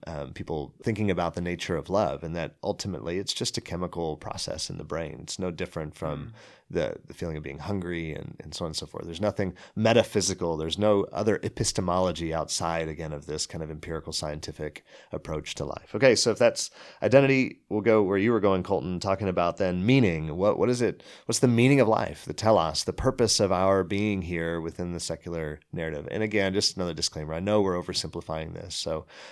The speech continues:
Speaker 1: this is offending you because of how simplistic this is. Just trying to get to the bare bones of, of some of these underlying core assumptions about life today, because where, where we'll end is acknowledging that all of us live some blended version of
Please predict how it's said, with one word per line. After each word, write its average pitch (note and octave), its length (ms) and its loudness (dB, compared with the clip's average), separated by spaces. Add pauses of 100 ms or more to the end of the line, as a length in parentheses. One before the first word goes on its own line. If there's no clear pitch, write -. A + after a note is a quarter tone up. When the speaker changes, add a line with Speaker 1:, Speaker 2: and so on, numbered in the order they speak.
(100)
Speaker 1:
this G2 120 -2
is G2 120 0
offending A2 440 2
you G2+ 220 6
because F#2+ 440 0
of E2+ 100 0
how E2+ 100 0
simplistic - 540 -6
this - 180 -4
is. D#2+ 320 -6 (240)
Just E3+ 160 6
trying D#3 120 8
to B2 40 4
get A#2 120 2
to G#2+ 60 -2
the F#2+ 80 2
bare F#2+ 240 4
bones F2 600 0
of, E2 580 -6
of E2+ 100 -6
some F#2+ 240 0
of F#2 60 0
these E2+ 180 -2
underlying D#2+ 680 -6
core F2 200 -6
assumptions D#2 640 -8
about D2+ 300 -4 (440)
life E2 300 0
today, D#2+ 340 -2
because E2 480 -4
where, F#2 280 -4
where F#2 220 0
we'll E2+ 180 0
end F#2+ 320 2
is E2 340 -2
acknowledging F#2 580 0
that E2 140 -6
all A#2 220 10
of G2 80 8
us F2 160 2
live E2 160 -4
some F#2 240 2
blended D#2+ 360 -4
version C#2+ 420 -6
of A#1+ 220 -8